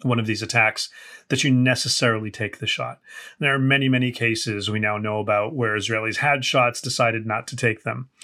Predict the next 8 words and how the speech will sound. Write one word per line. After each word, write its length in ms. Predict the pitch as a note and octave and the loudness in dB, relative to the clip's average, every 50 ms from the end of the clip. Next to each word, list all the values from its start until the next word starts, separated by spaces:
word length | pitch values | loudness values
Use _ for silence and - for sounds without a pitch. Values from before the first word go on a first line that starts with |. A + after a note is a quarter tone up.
| - - - - - - - - - _ _ _ | -16 -14 -12 -12 -12 -14 -14 -16 -20 _ _ _
It's 140 | - E3 - | -2 -2 0
also 420 | A#3 F3 F#3 A3+ A3 - A#3+ A3+ | 2 2 2 2 2 4 4 4
an 120 | A3 G3+ G3 | 4 2 2
element 480 | - D#3+ D#3+ F3 E3+ D#3+ D#3 C#3+ - | 2 0 0 2 0 0 0 -2 -2
of 180 | E3 C#3 A#2+ B2 - - - | -2 -4 -4 -6 -10 -12 -6
who's 320 | - - E3 F3 E3+ D#3 | -2 0 0 0 0 -2
being 180 | D#3 E3 E3+ E3 | -2 -4 -4 -4
targeted. 440 | - D#3+ E3+ G#3 G3+ D3+ A2 B2+ | -2 -2 -2 0 0 -2 -4 -4